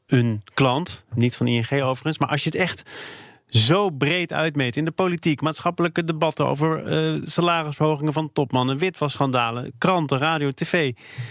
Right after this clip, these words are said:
Dat brengt klanten helemaal niet in beweging.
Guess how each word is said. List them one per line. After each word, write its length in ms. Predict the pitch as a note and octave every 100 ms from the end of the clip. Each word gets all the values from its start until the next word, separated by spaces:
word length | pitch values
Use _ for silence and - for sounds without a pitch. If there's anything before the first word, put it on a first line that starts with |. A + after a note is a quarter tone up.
| - - _ _ _ _ _ _ _
Dat 140 | F3+
brengt 300 | D3 C#3 B2
klanten 300 | - C#3 B2+
helemaal 200 | B2 B2 G#2+
niet 100 | A#2
in 80 |
beweging. 380 | C3 A3 A3+ B3